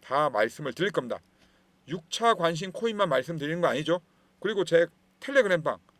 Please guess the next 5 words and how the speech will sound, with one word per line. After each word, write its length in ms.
무료로 420
들어오셔야죠. 680
그래야지 360
제가 220
새벽이든 640